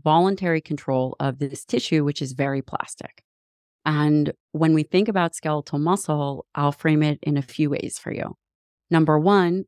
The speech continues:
it is the metabolic sink, meaning it is responsible for glucose disposal. We hear a lot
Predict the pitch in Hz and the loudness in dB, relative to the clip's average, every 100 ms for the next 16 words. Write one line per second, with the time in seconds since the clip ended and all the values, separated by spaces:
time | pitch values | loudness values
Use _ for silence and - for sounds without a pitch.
0 | - 156 156 151 143 143 151 151 143 139 | -4 0 2 0 0 0 0 0 0 0
1 | 135 - - 87 - - _ _ _ _ | -2 -6 -10 -8 -10 -16 _ _ _ _
2 | 165 165 175 165 156 156 151 147 147 143 | 2 4 6 6 4 2 2 0 -2 -8
3 | - 185 220 233 156 139 135 151 - - | -2 0 2 2 0 0 0 -4 -10 -6
4 | 139 147 151 147 135 - 131 - 123 - | -2 0 0 0 -6 -6 -8 -6 -4 -4
5 | - - _ _ _ _ _ 151 156 156 | -8 -12 _ _ _ _ _ 0 2 0
6 | 151 165 156 - 151 147 156 156 156 | 0 2 2 2 0 0 0 0 -2